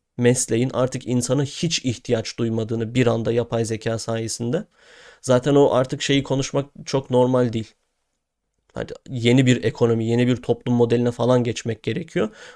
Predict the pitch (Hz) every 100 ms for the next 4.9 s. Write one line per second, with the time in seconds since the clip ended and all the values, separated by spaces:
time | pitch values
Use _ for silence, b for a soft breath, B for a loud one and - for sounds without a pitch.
0 | B 175 170 175 170 180 - 156 147 147
1 | 160 170 156 139 160 135 - 123 117 113
2 | 110 - 110 131 165 - _ _ _ _
3 | _ _ _ _ _ _ _ _ - 120
4 | 147 185 220 220 _ - 143 127